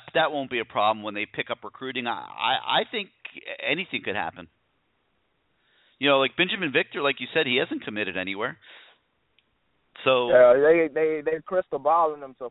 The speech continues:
Speaker 2: Florida, but my thing is with the staff that we're putting together,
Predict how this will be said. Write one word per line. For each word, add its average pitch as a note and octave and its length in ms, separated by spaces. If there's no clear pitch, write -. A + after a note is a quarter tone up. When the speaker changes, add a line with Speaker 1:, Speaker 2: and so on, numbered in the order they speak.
Speaker 2:
Florida, D#3 380
but C3 340
my E3 340
thing F3 300
is E3+ 200
with E3 200
the B2+ 280
staff F3+ 300
that C#3+ 160
we're D#3 80
putting D#3 280
together, C#3+ 560